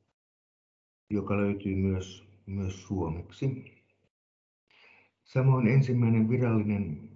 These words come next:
surrealistinen lehti, jonka nimi oli Surrealistinen vallankumous, niin suorastaan tulvii näitä, näitä automaattitekstejä.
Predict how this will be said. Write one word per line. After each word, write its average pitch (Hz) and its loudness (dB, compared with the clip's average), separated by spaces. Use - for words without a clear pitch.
surrealistinen 104 -2
lehti, 113 0
jonka 92 -6
nimi 95 -4
oli 98 -4
Surrealistinen 95 -2
vallankumous, 92 -4
niin 87 -10
suorastaan 101 -6
tulvii 104 2
näitä, 85 -8
näitä 92 -4
automaattitekstejä. - -6